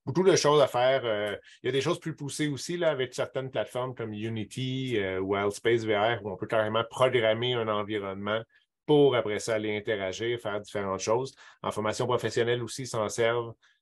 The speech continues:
Euh, et la réalité augmentée aussi. Donc, euh, il y a beaucoup de choses qui sont en développement présentement, puis c'est, ça va venir dans les prochaines années, ça, c'est clair. Mais c'est,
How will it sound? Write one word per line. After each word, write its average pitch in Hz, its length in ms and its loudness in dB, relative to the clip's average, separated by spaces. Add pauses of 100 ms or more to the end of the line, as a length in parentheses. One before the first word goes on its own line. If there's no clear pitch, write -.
(120)
Euh, 90 680 -4
et 104 100 0
la 110 80 4
réalité 110 380 2
augmentée 107 440 -4
aussi. 113 440 -6
Donc, 98 280 -2
euh, 92 200 2 (240)
il 123 60 4
y - 20 6
a - 20 2
beaucoup 147 160 0
de 190 60 -2
choses 156 180 4
qui 156 60 -2
sont 139 80 6
en 120 100 6
développement 117 420 2
présentement, 107 680 -2
puis - 140 -16
c'est, 95 400 -8
ça 98 200 -2
va 98 80 4
venir 107 320 2
dans 101 80 -2
les 101 100 -2
prochaines 104 400 -6
années, 101 220 -2
ça, - 120 -10
c'est 101 160 -4
clair. 117 280 -4 (420)
Mais 120 320 4
c'est, 135 240 2